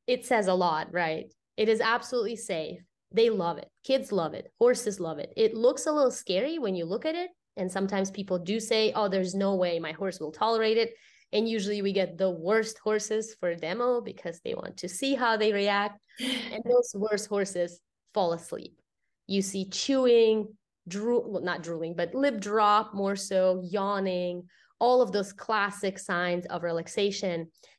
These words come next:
Speaker 1: And to the point where we actually recommend to keep them, uh, distracted so they don't fall asleep too much and fall because they're, they don't know how to balance themselves yet in it, right? They need some time to figure it out.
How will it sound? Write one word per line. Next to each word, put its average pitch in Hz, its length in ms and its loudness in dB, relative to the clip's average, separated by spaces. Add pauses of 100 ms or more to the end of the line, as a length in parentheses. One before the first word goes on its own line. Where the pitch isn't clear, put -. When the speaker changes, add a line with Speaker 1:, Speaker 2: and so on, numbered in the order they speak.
Speaker 1:
And 202 440 -2
to 302 120 4
the 311 80 8
point 277 460 2
where 180 140 2
we 190 120 2
actually 220 320 -2
recommend 190 680 -2
to 196 160 -8
keep 220 380 -8
them, 180 380 0 (460)
uh, 170 180 -2
distracted 208 720 0
so - 120 -6
they 190 140 2
don't 190 280 0
fall 208 180 2
asleep 202 420 -6
too 285 320 2
much - 480 0
and 180 300 0 (220)
fall 233 320 4
because 196 400 2
they're, 180 260 2
they 196 140 0
don't 196 220 -2
know 190 220 -2
how 185 200 -6
to 202 120 -10
balance 196 380 0
themselves 160 480 -6
yet 165 300 -4
in 196 180 2
it, 160 180 -2
right? 165 300 -4
They 180 100 -4
need 175 200 -6
some 175 160 -6
time 175 320 -4
to 180 100 -10
figure 170 320 -4
it 165 80 -2
out. 165 340 -2